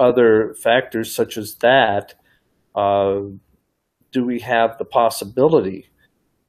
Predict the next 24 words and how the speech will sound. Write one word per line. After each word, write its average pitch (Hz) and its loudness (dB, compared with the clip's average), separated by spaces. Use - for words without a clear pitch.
of 107 2
overcoming. 104 -4
And 104 -6
military 113 0
units, 120 -2
uh, 101 -2
do 135 4
have 139 2
that 107 0
capability. 113 0
Uh, 98 -2
they 117 2
have 120 0
the 110 -2
ability 117 -2
to 107 -4
utilize 113 0
a 113 -2
bandwidth 120 2
that 101 -8
is 101 -10
much, 127 0
much 123 0
larger 117 0